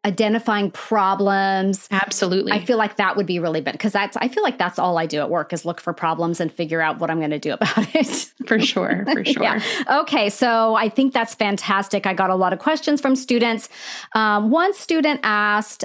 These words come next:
Speaker 1: "I have been a, uh, work from home mom, stay at home mom, has no prior, any experience, no other jobs. This is going to be the first job really that they've ever applied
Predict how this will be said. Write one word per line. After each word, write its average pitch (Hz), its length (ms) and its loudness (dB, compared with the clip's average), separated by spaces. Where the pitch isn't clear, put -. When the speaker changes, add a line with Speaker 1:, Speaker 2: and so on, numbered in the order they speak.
Speaker 1:
"I 240 380 2
have 208 340 0
been 190 400 0
a, 180 580 0
uh, 156 460 0
work 247 340 0
from 269 220 2
home 262 320 2
mom, 190 380 2
stay 214 260 0
at 226 80 2
home 269 300 2
mom, 185 340 2
has 233 300 -2
no 226 460 2
prior, 180 680 0
any 349 360 4
experience, 160 920 -4
no 240 380 2
other 214 280 0
jobs. 160 440 0
This 202 240 -2
is 190 120 0
going 196 300 2
to 208 80 0
be 185 200 -2
the 185 140 -4
first 190 360 -4
job 196 680 0
really 190 680 0
that 196 220 -2
they've 180 260 0
ever 180 520 0
applied 247 840 0